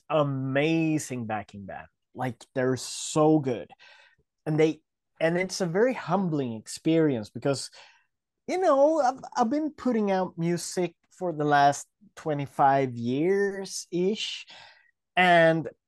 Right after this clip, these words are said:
these guys and girls, they just play circles around me. And it's very humbling and just wonderful because, as you said, I write all the songs and I write the mu-, uh, lyrics and, and the melodies and,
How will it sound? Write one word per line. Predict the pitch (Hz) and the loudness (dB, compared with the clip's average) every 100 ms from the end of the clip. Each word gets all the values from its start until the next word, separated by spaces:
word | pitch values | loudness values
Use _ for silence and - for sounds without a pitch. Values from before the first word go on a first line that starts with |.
| _ _ _ _ - | _ _ _ _ -14
these | 143 196 214 | -2 0 2
guys | 170 147 143 | 2 2 0
and | 139 | 0
girls, | 131 131 135 - - _ _ _ _ _ _ _ _ _ - | 2 2 0 -6 -20 _ _ _ _ _ _ _ _ _ -2
they | 254 | 0
just | 226 - | 0 0
play | 175 170 | -2 -2
circles | - - - 269 320 190 - 123 - | -4 -10 -4 2 2 0 -4 -8 -6
around | 131 120 107 101 | -6 -6 -8 -10
me. | 104 - _ _ _ _ _ _ _ _ _ _ _ - | -16 -20 _ _ _ _ _ _ _ _ _ _ _ 0
And | 190 | 0
it's | 190 - | 0 -2
very | 135 185 233 | 0 2 2
humbling | 147 156 180 208 208 - | 0 -2 2 0 0 -4
and | 147 131 _ - 143 | -8 -8 _ -16 -8
just | 165 - | -8 -6
wonderful | 123 110 156 170 123 107 107 | -4 2 2 2 -4 -6 -6
because, | 117 156 131 - - - _ - | -4 -2 -4 -8 -20 -20 _ -6
as | 151 | -4
you | 180 | -4
said, | - 214 180 | 0 0 0
I | - 151 | 0 0
write | 160 165 156 | 2 2 2
all | 151 151 | 0 -2
the | |
songs | 147 - 262 269 156 - | -4 -2 0 2 -2 -4
and | 135 | -2
I | |
write | 127 131 127 | 2 0 0
the | 131 | -8
mu-, | 147 151 | -8 -6
uh, | 135 107 | -6 -2
lyrics | 156 220 233 - - | 2 4 4 0 -2
and, | 131 - | -4 -4
and | 139 127 | -4 -2
the | |
melodies | 139 214 240 233 170 165 - - | 0 4 4 4 4 2 -2 -4
and, | 143 131 131 | -2 -2 -2